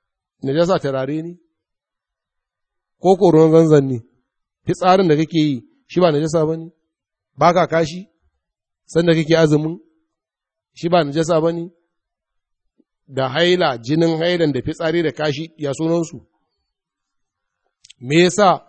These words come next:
ba a ce in kana fitsari, ka aje azumi, ka aje sallah ba? Kuna gano wannan da kyau ko? Don Allah, akwai mashakka a fitsari ne? A kashi fa? In kai tusa fa? Akwai mashakka ciki?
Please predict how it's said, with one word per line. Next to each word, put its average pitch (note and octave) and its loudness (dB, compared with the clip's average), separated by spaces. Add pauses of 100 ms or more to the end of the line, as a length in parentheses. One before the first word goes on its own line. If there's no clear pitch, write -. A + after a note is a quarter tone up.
(400)
ba C3+ -4
a D3 -6
ce - -8
in E3+ -10
kana F3+ -4
fitsari, D#3+ -4 (520)
ka B2+ -10
aje E3+ 2
azumi, D#3+ 0
ka D#3 -4
aje D3+ 2
sallah C#3 0
ba? B2+ -8 (1400)
Kuna G3 6
gano F#3+ 6
wannan F#3 2
da D3+ 2
kyau F3+ 2
ko? F3+ 0 (420)
Don C#3 -4
Allah, F#3+ -4
akwai E3 -4
mashakka E3+ -2
a C#3 -2
fitsari E3 -2
ne? F#3 -6 (800)
A B2 -10
kashi F3 0
fa? F3+ -2 (720)
In D#3+ -2
kai F3 0
tusa F3 0
fa? C3+ 0 (580)
Akwai - -2
mashakka F3 0
ciki? D#3+ -6